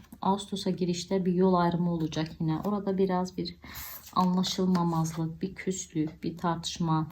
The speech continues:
olabilir. Veya bir şey süpüreceksiniz, temizleyeceksiniz. Bu yol ayrımı bitecek. Yani diğer yolları silip süpürüp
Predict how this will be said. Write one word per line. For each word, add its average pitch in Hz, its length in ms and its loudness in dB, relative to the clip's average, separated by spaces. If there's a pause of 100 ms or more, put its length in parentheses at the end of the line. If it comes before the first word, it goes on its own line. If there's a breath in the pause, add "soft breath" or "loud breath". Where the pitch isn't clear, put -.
(120)
olabilir. 160 680 0 (320 loud breath)
Veya 220 180 4
bir 220 40 -2
şey 214 200 2
süpüreceksiniz, 175 960 0
temizleyeceksiniz. 156 1400 -2 (840 soft breath)
Bu 190 60 2
yol 185 200 6
ayrımı 156 420 2
bitecek. 156 640 -2 (360)
Yani 156 340 -2 (200)
diğer 170 280 2
yolları 147 480 2
silip 147 340 -2
süpürüp - 400 -10